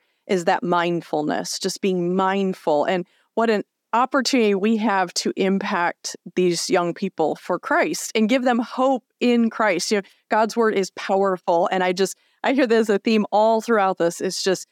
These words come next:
letting them see a contrast of who they are in Christ and us as a testimony of what God has done for us and how we can be a blessing to them. And we're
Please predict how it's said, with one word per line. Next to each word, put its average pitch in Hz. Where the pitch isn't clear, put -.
letting 208
them 190
see 202
a 170
contrast 180
of 175
who 285
they 208
are 175
in 196
Christ 185
and 185
us 208
as 175
a 185
testimony 196
of 175
what 175
God 185
has 208
done 202
for 214
us 196
and 190
how 196
we 185
can 196
be 190
a 180
blessing 180
to 185
them. 170
And 226
we're 214